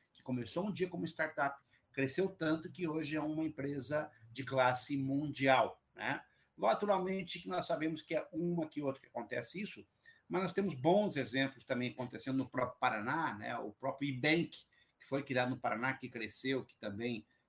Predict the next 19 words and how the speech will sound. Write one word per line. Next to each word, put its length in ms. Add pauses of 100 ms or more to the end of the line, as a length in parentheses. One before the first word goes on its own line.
está 220
numa 180
fase 600 (320)
de 160
crescimento 600
extraordinário. 800 (320)
Enfim, 340 (180)
muito 400
bacana 540 (540)
entender 760
cada 320
etapa. 640
Ou 140
seja, 320
você 100
tá 120
falando 180
o 40
seguinte: 500